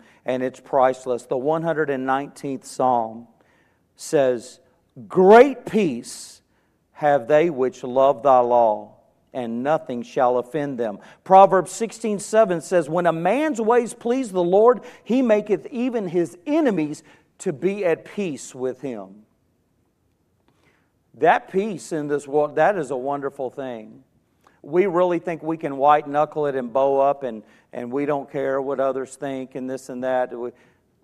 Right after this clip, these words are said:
we're fooling ourselves. We, the most important thing is our conviction in the Lord, but we,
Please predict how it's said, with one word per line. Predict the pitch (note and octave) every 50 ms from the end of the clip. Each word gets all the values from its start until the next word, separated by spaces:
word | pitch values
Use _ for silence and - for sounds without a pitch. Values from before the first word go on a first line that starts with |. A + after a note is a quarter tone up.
| _ _ _ _ _ _
we're | B2 C#3+ D3+
fooling | C#3+ - C#3+ C#3 C3 B2 A#2+ A#2 A#2
ourselves. | A2+ A2 G#2+ - B2 A#2 A2+ A2+ A2 G#2+ G#2 - - _ _ _ _ _ _ _ _ _ _ _ _ -
We, | A2 A#2+ B2 B2 A#2+ A#2+ A#2+ A#2+ _ _ _ _ _ _ _ _ _ _ _ _ _ _ _ _ _ _ _ _ _ _ _ _ _ _ _ _
the | C3 C3
most | D3 D#3 D#3 D3 -
important | D#3 C#3 - C#3+ D#3 D3 C3+ C3 C3+ -
thing | D3 C#3 C3+ C3
is | B2+ A#2
our | C3+ A#2+ A#2+
conviction | A#2+ C#3+ B2+ A2 B2 C3 B2 - - C#3 B2+ B2
in | A#2+ A#2
the | A#2+ B2
Lord, | A#2+ B2 B2 A#2 A2+ A2 G#2+
but | B2+ B2
we, | A#2 B2 C3+ B2+ A#2